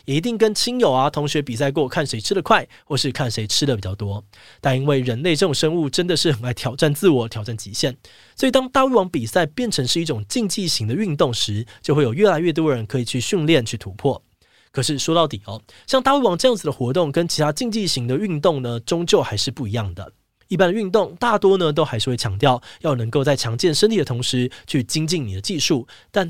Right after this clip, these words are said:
大胃王的训练方式跟精进的技术几乎都是对身体有害的。而现在比较流行的，在影音平台上面进行的大胃王吃播，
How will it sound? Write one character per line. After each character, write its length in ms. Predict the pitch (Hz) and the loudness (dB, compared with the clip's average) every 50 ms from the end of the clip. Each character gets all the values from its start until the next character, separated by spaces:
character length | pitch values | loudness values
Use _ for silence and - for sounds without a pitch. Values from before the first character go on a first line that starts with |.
| - | -2
大 140 | - 240 247 | 0 0 2
胃 100 | 254 262 | 2 4
王 140 | 220 170 151 | 2 2 2
的 80 | 151 147 | 2 0
训 240 | - - 262 254 | 0 0 0 2
练 120 | 226 196 165 | 2 2 2
方 160 | 160 151 156 | 2 0 0
式 200 | 147 - 175 147 | 0 0 0 2
跟 180 | 143 151 147 147 | 0 0 -2 -2
精 180 | - 170 160 | -2 -2 -2
进 140 | 160 - 160 | -2 -4 -4
的 80 | 123 110 | -4 -4
技 160 | - 208 165 | -4 -4 -2
术 280 | 139 - 170 127 - - | 0 0 0 0 -2 -4
几 220 | - - - 127 123 | -8 -4 -4 -4 -2
乎 180 | - - 135 | -2 -2 -2
都 100 | 131 131 | 0 0
是 140 | 123 - 131 | 0 0 0
对 140 | 120 120 107 | 0 0 0
身 120 | - 120 | 0 0
体 140 | 113 - 110 | -2 -4 -4
有 140 | 104 101 95 | -6 -6 -4
害 240 | - - 135 107 98 | -2 -2 -2 -2 -2
的。 140 | - - - _ _ _ _ _ _ _ _ _ - | -6 -12 -16 _ _ _ _ _ _ _ _ _ -4
而 80 | 139 | -2
现 180 | 139 - 185 170 | 0 2 2 4
在 140 | 175 165 156 | 2 2 2
比 80 | 127 | 2
较 140 | - 190 196 | 0 0 0
流 160 | 165 147 151 | 2 0 0
行 200 | 170 - 170 160 | 0 -2 -2 -2
的， 200 | 160 190 160 - | -2 -2 -2 -2
在 180 | - - - - - | -2 -2 -4 -2 -4
影 160 | 151 151 143 | -4 -4 -2
音 180 | 165 220 254 247 | -2 -4 -4 -4
平 160 | - 185 160 | -4 -4 -4
台 160 | 160 156 143 | -2 -2 -2
上 160 | 135 - 180 175 | 0 -2 -2 -2
面 140 | 180 170 | -2 -4
进 160 | 156 - 208 170 | -4 -4 -4 -4
行 160 | - 135 117 | -4 -4 -6
的 100 | 123 117 | -6 -4
大 140 | - 139 131 | -2 -2 -2
胃 80 | 127 | -2
王 120 | 117 104 110 | -2 -4 -2
吃 200 | - - 151 139 | -2 -2 -2 2
播， 300 | 131 139 135 135 135 | 4 4 4 4 2